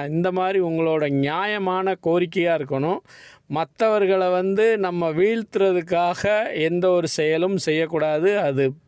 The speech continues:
பலிக்காது. உங்களோட சொந்த பிரச்சனைகள், அது என்ன பிரச்சனையா இருந்தாலும் நீங்க போய் அந்த ஏழு சுத்து சுத்தும்போது மன அமைதியாக,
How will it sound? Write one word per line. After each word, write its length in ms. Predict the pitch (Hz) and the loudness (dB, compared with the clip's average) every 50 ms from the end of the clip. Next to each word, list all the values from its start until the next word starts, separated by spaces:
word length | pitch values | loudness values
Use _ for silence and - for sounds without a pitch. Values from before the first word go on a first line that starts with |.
| _ _ - | _ _ -4
பலிக்காது. 680 | 156 160 175 175 - 196 170 156 147 139 165 196 226 - - - - - - - - _ _ - | -4 -4 -4 -4 -2 -2 -2 0 0 0 0 0 0 0 -4 -8 -20 -20 -20 -20 -20 _ _ -6
உங்களோட 500 | 147 151 170 170 180 180 180 175 165 160 | -4 -2 0 2 2 2 2 2 2 0
சொந்த 460 | 151 - - 175 180 190 202 208 202 | -2 0 -2 -2 0 0 0 0 0
பிரச்சனைகள், 720 | 185 185 185 180 180 - - - 202 196 190 170 180 170 165 | -2 -2 -2 -4 -4 -4 -4 -2 0 0 0 2 2 0 0
அது 200 | 156 151 151 147 | 0 0 0 0
என்ன 280 | 147 156 170 180 185 | 0 0 0 0 -2
பிரச்சனையா 540 | 175 175 190 170 143 - 175 180 180 170 170 | -2 -2 -4 -4 -4 -2 -2 -2 -2 0 -2
இருந்தாலும் 720 | 160 151 151 151 151 147 143 139 156 180 196 220 339 - _ _ _ _ _ _ _ _ _ _ _ _ _ _ _ _ _ - - - | -2 -2 -2 -2 -2 -2 0 0 0 0 0 -2 -2 -6 _ _ _ _ _ _ _ _ _ _ _ _ _ _ _ _ _ -20 -14 -8
நீங்க 400 | 151 143 156 160 160 160 156 147 131 | -4 -2 -2 0 0 0 -2 -2 -4
போய் 500 | - 156 156 170 175 175 190 226 240 - - - - - - - _ | -2 -2 0 2 2 2 0 0 -2 -6 -10 -14 -20 -20 -20 -20 _
அந்த 320 | - 160 156 165 160 160 | -8 -6 -4 -2 -2 0
ஏழு 420 | 143 143 156 185 214 226 220 208 202 - - | 0 2 2 2 2 2 2 2 0 0 -2
சுத்து 260 | 214 175 - - 233 | -4 -4 -4 -4 -4
சுத்தும்போது 1000 | - - 214 175 - - 190 185 175 165 170 170 170 165 180 196 214 226 240 - - _ _ | -2 -2 -4 -4 -2 -2 -2 0 0 0 0 0 2 2 2 4 4 2 0 -2 -8 _ _
மன 580 | - 156 139 135 143 160 175 190 208 208 214 208 | -8 -4 -2 -2 -2 0 0 0 0 0 -2 -2
அமைதியாக, 1300 | 208 190 165 156 160 175 185 185 185 185 180 185 175 165 165 165 165 165 - 180 190 214 262 - - | -4 -4 -4 -4 -2 0 0 2 2 2 2 2 0 2 0 0 -2 -2 -2 -2 -2 -2 -2 -4 -6